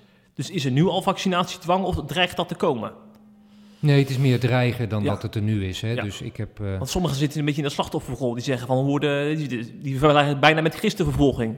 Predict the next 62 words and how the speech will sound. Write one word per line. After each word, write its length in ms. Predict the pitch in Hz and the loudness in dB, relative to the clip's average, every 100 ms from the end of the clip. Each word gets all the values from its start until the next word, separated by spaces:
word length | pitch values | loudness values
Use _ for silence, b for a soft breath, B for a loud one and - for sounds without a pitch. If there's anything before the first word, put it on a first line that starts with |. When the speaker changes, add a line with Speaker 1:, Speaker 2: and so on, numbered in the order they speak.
| - | -6
Speaker 2:
Ja, 320 | 113 117 110 - | -2 0 -2 -6
ja, 200 | 113 101 | -6 -4
nee, 240 | 95 95 92 | -4 -6 -6
zover 440 | 87 92 101 104 | -8 -8 -8 -8
is 100 | 101 | -6
het 100 | 98 | -6
natuurlijk 340 | 95 104 101 98 | -6 -6 -6 -4
niet. 240 | 98 98 | -6 -2
Speaker 1:
Nee. 240 | 156 139 - B B B | -2 -2 -6 B B B
Speaker 2:
Alleen 340 | 113 104 98 92 | -8 -4 -4 -4
je 80 | |
kijkt 320 | 95 107 101 117 | -4 -4 -4 -4
om 140 | 104 | -4
je 100 | 101 | -2
heen 320 | 101 107 101 | 0 -2 -2
en 100 | 101 | -4
je 60 | 107 | -6
ziet 240 | 98 107 | -8 -10
dat 200 | 107 - | -10 -8
het 160 | 113 - | -10 -6
wel, 560 | 113 107 101 107 143 - | -2 -2 -2 -6 -12 -16
dat 180 | - 113 | -14 -12
het 180 | 117 - | -12 -8
een 200 | 107 104 | -8 -6
voortschrijdend 560 | - 107 - 101 95 95 | -6 -8 -6 -6 -6 -8
proces 380 | 98 - 107 | -8 -8 -10
is. 220 | 101 95 - | -10 -14 -14
Speaker 1:
Ja. 160 | 123 - B B B B - | -14 -14 B B B B -12
Speaker 2:
Dus 140 | 104 | -8
het 140 | 98 101 | -8 -8
is 120 | 87 | -6
wel 180 | 98 92 | -4 -4
zaak 340 | 101 87 87 | -4 -6 -8
om 160 | 107 101 | -10 -8
alert 280 | 98 101 107 | -6 -6 -8
te, 100 | 104 87 - - | -10 -10 -16 -10
te, 380 | 104 95 92 90 92 147 | -6 -4 -4 -8 -10 -12
eh, 80 | 101 | -10
te 180 | 92 101 | -8 -10
zijn. 400 | - 87 98 110 - | -10 -10 -10 -14 -8
Maar 180 | 110 117 | -6 -4
ik 100 | 117 | -4
ben 160 | 107 | -2
op 80 | 104 95 | -4 -4
dit 180 | 104 139 | 2 4
moment 340 | 151 113 101 98 | 4 4 2 0
blij 220 | 110 107 | -2 -4
dat 140 | 110 | -6
ik 100 | 110 | -6
in 80 | 113 | -6
Nederland 420 | 117 127 113 95 | -4 -4 -4 -6
woon. 200 | 92 95 92 92 | -8 -10 -10 -16
Ik 60 | - | -16
heb 120 | - | -14
dat 160 | 107 | -12
ook 80 | 104 | -10
Speaker 1:
Ja. 60 | - | -10
Speaker 2:
wel 100 | 101 | -8
op 140 | 101 | -6
andere 220 | 117 123 | -6 -4
momenten 400 | 110 110 107 104 | -4 -4 -4 -4
gezegd. 420 | 104 90 98 101 | -6 -8 -10 -12